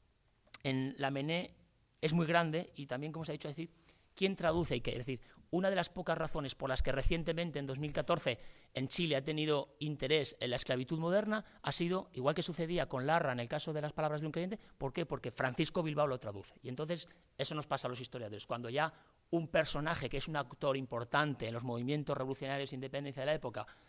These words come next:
traduce a Lamennais, entonces nos parece que algo hay de interés y, y esa obra, mm, mm, tiene un poco más de importancia. Pero es muy curioso, les voy a leer,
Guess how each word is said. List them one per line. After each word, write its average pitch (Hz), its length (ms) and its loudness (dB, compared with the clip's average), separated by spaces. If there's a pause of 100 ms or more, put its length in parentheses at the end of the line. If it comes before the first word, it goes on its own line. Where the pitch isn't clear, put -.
(160)
traduce 156 380 4
a - 20 10
Lamennais, 147 440 2 (440)
entonces 143 460 -4 (320)
nos 151 180 -2
parece 147 320 0
que - 120 -2
algo 143 220 2
hay 151 120 2
de 156 80 -4
interés 175 360 -2 (300)
y, 135 160 -2
y 139 140 2
esa 147 220 6
obra, 175 300 4 (600)
mm, 131 280 -6 (360)
mm, 139 300 -4
tiene 151 240 -2
un 147 80 -2
poco 139 260 -2
más 117 180 -2
de - 60 -8
importancia. 107 480 -10 (240)
Pero 156 160 0
es 170 40 2
muy 208 120 2
curioso, 185 460 0 (760)
les 147 260 -4
voy 139 80 -2
a 151 40 0
leer, 165 280 -4